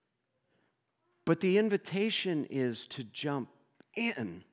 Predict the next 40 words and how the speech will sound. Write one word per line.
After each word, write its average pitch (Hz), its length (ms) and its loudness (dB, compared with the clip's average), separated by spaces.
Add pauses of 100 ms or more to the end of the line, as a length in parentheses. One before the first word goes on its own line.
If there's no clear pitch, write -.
(320)
to 165 160 8
get 175 480 8 (300)
in 208 460 10
the 170 120 8
flow, 185 640 10
to 170 340 6
allow 180 720 6
it 196 520 6
to 180 140 2
take 185 460 6
us. - 400 2 (400)
You 151 120 10
know, 160 200 10
the 156 180 6
conversations 180 1300 6
that 160 220 6
you're 170 180 8
holding 180 560 6
back, 165 400 10
like, 156 140 4 (280)
"I 151 120 4
can't 202 420 4 (100)
talk 180 440 10
to 170 100 2
this 170 320 4
person 170 540 2
in 151 240 4
this 160 280 0
way 170 320 10 (300)
because 180 300 8
I 185 80 10
don't 196 340 10
know 190 160 8
what 180 200 10
it 165 80 6
will 165 140 6
do 170 240 8
to 170 160 4
our 160 140 12
relationship, 160 880 8